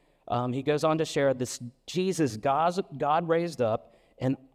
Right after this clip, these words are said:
and of that we are all witnesses.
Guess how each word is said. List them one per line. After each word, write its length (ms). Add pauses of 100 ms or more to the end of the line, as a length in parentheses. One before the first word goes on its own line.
(140)
and 180
of 220
that 480
we 260
are 160
all 380
witnesses. 680